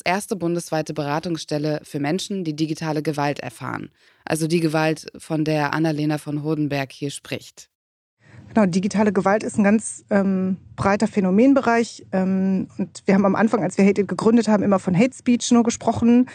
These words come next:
Speaker 2: also von Hassrede. Und, ähm, haben dann schnell angefangen, aber den Begriff digitale Gewalt zu benutzen, weil, ähm, es eben nicht nur um Sprache geht, ähm, im, im engeren Sinne, sondern eben bei der Gewalt, die Menschen, ähm, im digitalen Raum erfahren.
Speaker 1: Digitaler Raum heißt hier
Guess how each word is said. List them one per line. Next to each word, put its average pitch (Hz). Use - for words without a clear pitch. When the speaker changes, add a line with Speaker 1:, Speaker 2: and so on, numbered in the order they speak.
Speaker 2:
also 180
von 180
Hassrede. 233
Und, 208
ähm, 202
haben 208
dann 208
schnell 214
angefangen, 226
aber 202
den 202
Begriff 190
digitale 202
Gewalt 190
zu -
benutzen, 185
weil, 185
ähm, 190
es -
eben 208
nicht 208
nur 214
um 190
Sprache 196
geht, 185
ähm, 190
im, 185
im 202
engeren 208
Sinne, 180
sondern 185
eben 190
bei 185
der 180
Gewalt, 185
die 202
Menschen, 208
ähm, 185
im 180
digitalen 196
Raum 180
erfahren. 202
Speaker 1:
Digitaler 196
Raum 190
heißt 165
hier 226